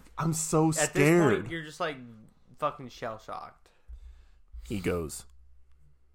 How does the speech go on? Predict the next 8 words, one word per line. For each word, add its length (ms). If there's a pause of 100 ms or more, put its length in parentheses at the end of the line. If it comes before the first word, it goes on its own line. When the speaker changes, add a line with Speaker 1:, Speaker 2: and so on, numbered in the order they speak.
(720)
Speaker 1:
"Did 120
she 140
pull 240
on," 180 (340)
or 100
no, 240 (280)
he 140
goes, 280